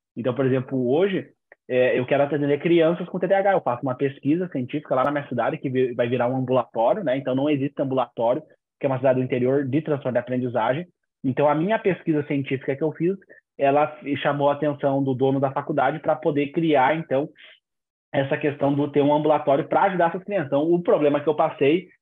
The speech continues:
vai, vai ser uma forma de eu poder ajudar as pessoas. Então, por isso que eu gosto muito de neurociência, porque eu tive esse problema. E tu provavelmente vai gostar desses, dessas síndromes, porque você teve um problema,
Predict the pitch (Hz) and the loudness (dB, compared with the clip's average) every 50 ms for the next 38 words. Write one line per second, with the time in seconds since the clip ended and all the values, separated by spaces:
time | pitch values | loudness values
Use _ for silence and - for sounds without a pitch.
0 | _ _ _ _ - 135 135 147 151 156 139 135 143 143 143 139 139 - 151 147 | _ _ _ _ 0 2 4 4 4 4 2 2 2 2 2 2 2 0 2 2
1 | 151 151 151 - 147 139 143 147 151 143 - 147 143 139 139 143 143 143 135 135 | 2 0 2 2 0 2 2 0 0 0 0 0 2 2 0 0 2 0 0 0
2 | 131 165 160 - - 185 147 131 123 113 127 120 - - 135 127 131 135 135 135 | -2 -4 -6 -4 -2 -2 -2 -2 -6 -8 -8 -8 -4 -2 0 2 2 2 0 0
3 | 139 131 131 127 131 127 131 127 127 127 139 135 - 127 123 135 135 151 139 - | -4 -4 -4 -4 -2 -2 -2 0 -2 -2 -4 -4 -4 -4 -2 -2 -4 -6 -10 -10
4 | - - 156 151 160 185 - - - 147 135 135 135 - - 165 170 170 156 120 | -6 -4 -4 -4 -4 -6 -8 -4 -2 -2 -2 -2 -4 -2 -2 0 0 2 0 -2
5 | - - - _ _ _ - 139 139 165 156 - 175 156 156 151 147 147 151 147 | -4 -10 -20 _ _ _ -4 -2 -2 -2 0 0 2 2 2 2 2 0 0 0
6 | 165 143 143 147 147 151 147 151 147 135 151 135 131 127 - 139 127 - _ _ | 0 0 0 2 2 0 -2 -2 -2 -2 -2 -2 -4 -4 -4 -6 -6 -8 _ _
7 | _ - - 123 120 117 - 135 123 - - 135 135 143 143 160 175 185 - - | _ -10 -4 -2 -2 -2 -2 -4 -8 -6 -4 -2 -2 -2 -2 -2 -4 -6 -6 -10
8 | - - _ _ _ - - 165 147 - 170 151 165 160 - 160 156 165 165 - | -20 -20 _ _ _ -6 -4 -4 -2 0 0 0 0 0 0 0 0 0 0 0
9 | - 147 147 143 143 160 156 156 151 - 170 170 160 143 143 156 196 214 | 2 2 2 2 0 -2 -4 -4 -4 -2 -2 0 2 2 2 2 0 -2